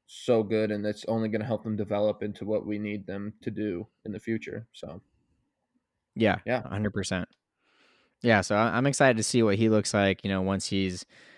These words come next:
Speaker 2: you know, gotten some more coaching, and, and it, it's just, he's gonna get better every game, every rep, and unfortunately, you, you can't make those strides until you're in those situations. So,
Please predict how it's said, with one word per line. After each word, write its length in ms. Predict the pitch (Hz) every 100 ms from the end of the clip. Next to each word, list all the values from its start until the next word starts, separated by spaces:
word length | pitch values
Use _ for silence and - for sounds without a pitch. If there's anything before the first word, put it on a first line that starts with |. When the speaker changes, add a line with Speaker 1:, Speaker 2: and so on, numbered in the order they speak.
| _ _ -
Speaker 2:
you 100 | 107
know, 160 | 90 90
gotten 220 | 98 95
some 120 | -
more 100 | 95
coaching, 480 | - 110 104 110 104
and, 220 | 95 92
and 220 | 98 92 - - - _ -
it, 160 | 110 -
it's 160 | 117
just, 200 | 131 110
he's 140 | 120 123
gonna 140 | 113
get 140 | 110
better 500 | 98 95 98 95 92 _ -
every 240 | 98 104
game, 300 | 95 90 92
every 220 | 87 92 87
rep, 340 | 90 90 - -
and 280 | 90 87 - _ - - -
unfortunately, 560 | 95 - 123 - 104 98
you, 380 | 95 90 98 92
you 160 | 92
can't 260 | - 101 -
make 280 | 98 92 -
those 180 | 98 -
strides 380 | 98 95 95
until 260 | 92 95 92
you're 220 | 90 87
in 140 | 90 92
those 260 | 90 85 -
situations. 600 | - 98 90 101 - 87
So, 220 | - 90